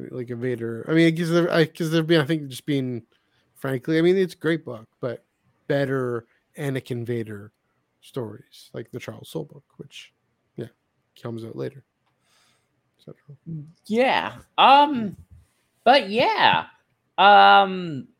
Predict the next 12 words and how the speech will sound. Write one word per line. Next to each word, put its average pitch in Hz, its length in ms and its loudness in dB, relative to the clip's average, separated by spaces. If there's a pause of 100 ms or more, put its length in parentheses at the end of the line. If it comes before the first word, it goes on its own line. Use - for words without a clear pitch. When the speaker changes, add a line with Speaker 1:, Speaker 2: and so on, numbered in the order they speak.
(1500)
Speaker 2:
any 180 260 0
last 175 300 2
thoughts - 680 -4
on 160 280 -2
the 156 80 -4
list 170 380 -6
Speaker 1:
Mm. - 40 -18
Speaker 2:
before 180 440 -2
we 165 160 -6
wrap 156 240 -6
Speaker 1:
Yeah. 123 120 -6
Speaker 2:
up? 233 260 -8